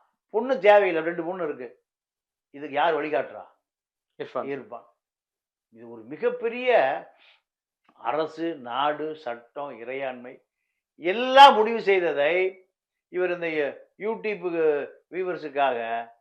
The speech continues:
Speaker 1: அடிப்படை கட்டமைப்பையே உடைக்கிறார். இதை இவர் உடனடியாக கைது செய்யப்பட வேண்டும்.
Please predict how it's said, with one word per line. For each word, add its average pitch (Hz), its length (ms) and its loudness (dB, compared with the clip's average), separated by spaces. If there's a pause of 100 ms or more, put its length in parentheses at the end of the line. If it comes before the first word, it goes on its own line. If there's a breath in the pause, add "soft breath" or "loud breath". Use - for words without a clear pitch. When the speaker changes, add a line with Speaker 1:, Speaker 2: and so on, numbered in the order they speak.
(640)
Speaker 1:
அடிப்படை 151 720 -12
கட்டமைப்பையே 151 680 -6
உடைக்கிறார். 107 400 -16 (880)
இதை 196 300 -4
இவர் 190 180 0
உடனடியாக 214 560 6
கைது 196 240 2
செய்யப்பட 165 340 -6
வேண்டும். 131 320 -10